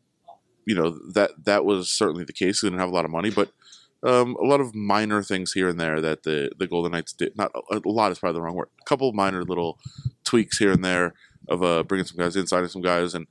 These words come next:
it's not a finished product yet. There's still some work to do, but what did you think was,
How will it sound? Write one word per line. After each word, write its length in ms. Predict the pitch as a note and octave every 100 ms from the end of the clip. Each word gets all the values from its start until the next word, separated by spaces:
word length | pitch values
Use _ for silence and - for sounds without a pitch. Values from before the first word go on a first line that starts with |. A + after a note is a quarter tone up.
| _ _ _ -
it's 160 | - -
not 180 | A#2
a 140 | B2 A#2
finished 400 | - A2+ G#2 -
product 380 | G#2 F2 F2+ F#2
yet. 240 | D#2+ G2 _ _ _ _
There's 160 | F#2 -
still 400 | - F#2+ F2+ - _ _ _
some 160 | - G#2+
work 140 | F2
to 100 | -
do, 160 | F#2 G2
but 220 | G2 - -
what 200 | F2+ A2+
did 140 | A#2
you 80 | A2
think 240 | G#2 G#2
was, 400 | G2+ G2 F#2 F2